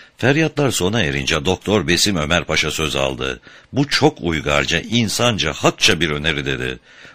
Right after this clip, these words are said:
"Bu öneriyi reddedemem. Annemden, kız kardeşimden, eşimden, hastalarımdan,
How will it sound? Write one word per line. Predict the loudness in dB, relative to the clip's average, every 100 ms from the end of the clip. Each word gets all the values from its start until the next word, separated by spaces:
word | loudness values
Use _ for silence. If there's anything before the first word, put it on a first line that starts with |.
| 0
"Bu | 4 6
öneriyi | 4 4 4 2 2
reddedemem. | 2 2 0 0 -2 -8 -16 -10
Annemden, | 0 2 2 0 2 0 0
kız | -4 -4
kardeşimden, | 2 2 4 2 4 2
eşimden, | 2 4 2 2 0
hastalarımdan, | 2 0 0 2 2 2 2 2